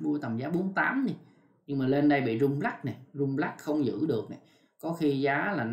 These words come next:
à, năm mươi là đã bán rồi. Ờ, đấy, thấy không ổn rồi, có khi bán năm mươi rồi. Mặc dù ví dụ mua được bốn mươi tám, bắt được bốn mươi tám này.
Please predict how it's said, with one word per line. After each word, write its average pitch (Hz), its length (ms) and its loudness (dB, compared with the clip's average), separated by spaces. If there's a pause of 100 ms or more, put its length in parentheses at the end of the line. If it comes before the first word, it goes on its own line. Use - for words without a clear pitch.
(120)
à, 107 240 -10
năm 135 380 0
mươi 143 220 8
là 123 140 -2
đã 120 120 -2
bán 151 280 2
rồi. 160 100 -4 (500)
Ờ, 139 220 -8 (460)
đấy, 135 120 -14 (240)
thấy 151 180 0
không 143 240 0
ổn 135 260 -2
rồi, 147 100 2
có 143 60 -2
khi 143 160 4
bán 147 260 0
năm 151 160 2
mươi 139 180 4
rồi. 110 120 -4 (180)
Mặc 117 200 -8
dù 131 140 2
ví - 100 2
dụ 127 120 2
mua 160 160 4
được - 140 2
bốn 175 160 -2
mươi 196 140 -2
tám, 151 220 -2
bắt 202 140 -8
được 143 100 -6
bốn 151 140 -2
mươi 170 120 -2
tám 147 220 -4
này. 175 100 -6